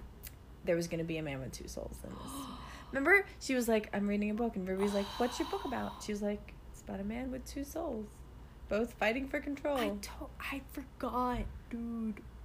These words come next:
Speaker 2: Oh!
Speaker 1: I mean,
Speaker 2: I hope so.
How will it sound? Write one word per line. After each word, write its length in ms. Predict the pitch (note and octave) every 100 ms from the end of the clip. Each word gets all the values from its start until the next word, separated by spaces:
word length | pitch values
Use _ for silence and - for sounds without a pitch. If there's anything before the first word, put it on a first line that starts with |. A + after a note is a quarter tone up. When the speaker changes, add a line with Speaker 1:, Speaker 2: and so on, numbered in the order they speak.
| -
Speaker 2:
Oh! 800 | D#4+ F#4 G4 F4+ F4 D#4+ C#4+ A#3+ - C#4
Speaker 1:
I 40 |
mean, 280 | A3 F#3 F#3+ -
Speaker 2:
I 120 | G4
hope 360 | F#4+ G4 F#4+ -
so. 500 | - C#4+ D4+ D#4